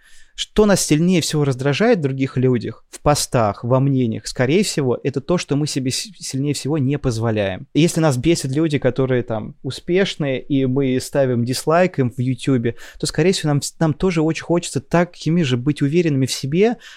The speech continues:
рассказывать об этом миру и делать красивые фотографии. Вот. И это первый пунктик — обратить свою злость в чувство заботы о себе. Вот.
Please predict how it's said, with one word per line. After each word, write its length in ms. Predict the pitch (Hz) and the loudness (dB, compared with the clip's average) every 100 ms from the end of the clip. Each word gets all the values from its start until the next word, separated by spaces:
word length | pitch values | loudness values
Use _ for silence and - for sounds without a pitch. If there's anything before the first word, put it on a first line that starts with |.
| - | -2
рассказывать 480 | 143 - 170 156 151 | -2 0 0 2 2
об 120 | 147 | 2
этом 240 | 160 143 135 | 0 0 0
миру 420 | 170 240 180 120 - - | 2 2 0 -2 -6 -6
и 80 | 135 | 0
делать 220 | 185 202 | 0 0
красивые 400 | 143 131 185 151 | -2 -2 -2 -4
фотографии. 760 | 135 139 139 143 113 - - - - - - _ | -2 0 2 4 4 0 -10 -12 -20 -20 -20 _
Вот. 400 | 135 139 113 - _ _ _ | 0 2 0 -2 _ _ _
И 120 | 165 | 2
это 220 | 175 202 151 | 2 2 0
первый 500 | 208 208 147 135 - _ _ - | 2 4 4 0 -4 _ _ -10
пунктик — 540 | - 254 - - - - _ _ _ | 0 2 2 -2 -4 -6 _ _ _
обратить 600 | 143 160 165 202 180 - | 0 2 2 0 -4 -6
свою 280 | - 165 156 | -4 0 2
злость 520 | 147 170 127 - - _ _ _ _ | 2 4 2 0 -16 _ _ _ _
в 80 | - | -14
чувство 460 | - 175 - 151 135 | -2 -2 -2 -2 2
заботы 500 | 135 120 151 - 131 | 2 2 0 0 0
о 60 | |
себе. 400 | 117 123 110 104 - _ - | 0 -2 -4 -6 -6 _ 2
Вот. 320 | 117 - | 2 2